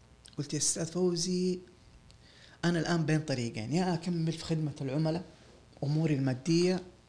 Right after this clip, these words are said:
نعمة، أو أجي هنا المعهد." وهذا أقسم بالله يا أستاذ فوزي إنه حلم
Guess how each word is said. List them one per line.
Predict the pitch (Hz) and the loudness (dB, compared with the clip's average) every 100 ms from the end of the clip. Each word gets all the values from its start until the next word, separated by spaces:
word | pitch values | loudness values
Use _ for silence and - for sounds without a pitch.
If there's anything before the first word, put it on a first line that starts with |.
| - - - - - - | -14 -14 -20 -10 -8 -6
نعمة، | 143 113 113 - - - - - - - - - - | -6 -6 -8 -14 -20 -20 -20 -20 -20 -20 -20 -14 0
أو | 226 233 | 4 4
أجي | 208 180 180 | 4 4 2
هنا | 185 | 4
المعهد." | 175 202 170 185 196 | 2 2 0 2 2
وهذا | 165 170 196 196 160 | 4 4 6 6 4
أقسم | - - - 165 151 | 0 0 2 2 0
بالله | 147 151 180 | 0 0 0
يا | 143 | 0
أستاذ | 139 151 | 0 -2
فوزي | - 170 156 127 190 | 0 2 2 0 2
إنه | 185 151 | 2 2
حلم | - - 196 196 214 | -2 0 0 0 -2